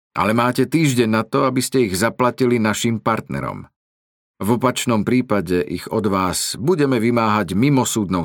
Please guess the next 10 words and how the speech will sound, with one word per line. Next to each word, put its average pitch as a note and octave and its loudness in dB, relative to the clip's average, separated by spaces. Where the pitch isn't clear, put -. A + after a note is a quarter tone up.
cestou. G#1 -8
Dúfam, G2+ 0
že D#2+ -2
si D2+ -2
rozumieme.“ C#2+ -4
„Bolo A2 -4
to A2 0
len A2 0
sto - -2
päťdesiat,“ A2+ 0